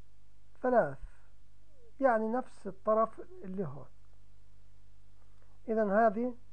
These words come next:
الرقم اللي هو اتنين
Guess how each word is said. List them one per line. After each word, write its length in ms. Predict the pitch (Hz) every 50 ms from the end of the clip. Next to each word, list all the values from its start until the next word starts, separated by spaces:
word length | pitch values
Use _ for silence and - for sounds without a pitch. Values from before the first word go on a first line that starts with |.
| - - - - - - - - - - - - - - - - - - - - 175
الرقم 500 | 170 208 226 - - 190 165 160 160 165
اللي 160 | 165 170 165
هو 420 | 185 226 220 185 180 170 160 170 - - - - - - - - - - - - - - - - - -
اتنين 580 | - 202 226 240 220 202 202 220 247 269 269